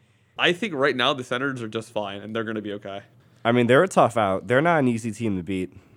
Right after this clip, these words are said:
Speaker 1: Yeah, they work very hard. That is one thing. I think that's about it for today, right? So, of course, as soon as we record this, I'm sure there's gonna be a trade. You know what?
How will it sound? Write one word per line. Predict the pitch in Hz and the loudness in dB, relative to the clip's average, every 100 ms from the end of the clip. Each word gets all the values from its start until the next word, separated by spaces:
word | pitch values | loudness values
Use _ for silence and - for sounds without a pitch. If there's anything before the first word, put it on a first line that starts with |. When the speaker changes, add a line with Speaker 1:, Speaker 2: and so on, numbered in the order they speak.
| - | -12
Speaker 1:
Yeah, | 147 151 135 | 0 2 4
they | 139 | 2
work | 139 131 | 0 -2
very | 123 | 0
hard. | 101 92 95 - | -2 -4 -10 -8
That | 113 | -6
is | 113 107 | -6 -8
one | 101 | -12
thing. | 95 107 _ _ _ _ _ _ - 104 - - | -14 -18 _ _ _ _ _ _ -8 -8 -8 -8
I | 127 | -6
think | 147 | -4
that's | 151 | -6
about | 139 139 | -2 -4
it | 147 | -4
for | 127 | -8
today, | 117 117 117 | -6 -4 0
right? | 123 156 - _ _ | 0 -2 -8 _ _
So, | - - - - 131 127 127 127 127 123 - _ _ _ - | -20 -16 -8 2 4 8 8 6 4 -2 -10 _ _ _ -8
of | 113 - | -6 0
course, | 156 147 | 0 0
as | - 120 | -6 -6
soon | 147 | -4
as | 139 | -4
we | 131 | -4
record | 127 - 131 | -4 -2 -2
this, | 135 143 | -2 -4
I'm | 113 | -6
sure | 110 113 113 | -6 -6 -6
there's | 113 113 | -8 -10
gonna | 113 110 | -8 -6
be | 113 | -6
a | |
trade. | 110 117 117 | -4 -4 -2
You | 117 | -2
know | 113 | -4
what? | - | -6